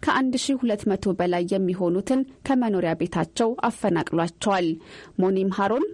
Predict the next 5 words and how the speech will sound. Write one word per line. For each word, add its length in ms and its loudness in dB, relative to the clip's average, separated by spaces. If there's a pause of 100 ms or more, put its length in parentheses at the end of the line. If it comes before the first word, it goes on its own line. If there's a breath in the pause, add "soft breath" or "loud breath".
(120)
ሂያስ 380 -2
የተሰኘ 500 -2 (420 loud breath)
ለጥገኝነት 800 -2
ጠያቂዎችና 960 -2
ለስደተኞች 800 -2